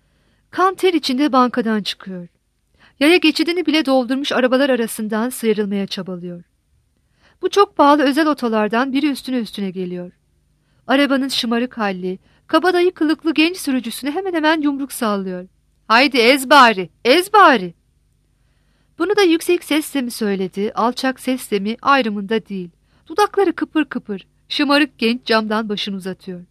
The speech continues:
"Yürü öğretmen teyze!" Onunkisi yüksek sesli. Ayaklarının ucuna kocaman bir balgam düşüyor.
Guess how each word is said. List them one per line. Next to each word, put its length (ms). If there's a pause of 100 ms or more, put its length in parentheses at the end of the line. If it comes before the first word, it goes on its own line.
(840)
"Yürü 320
öğretmen 720
teyze!" 680 (680)
Onunkisi 440
yüksek 400
sesli. 540 (720)
Ayaklarının 640
ucuna 240
kocaman 500
bir 160
balgam 440
düşüyor. 380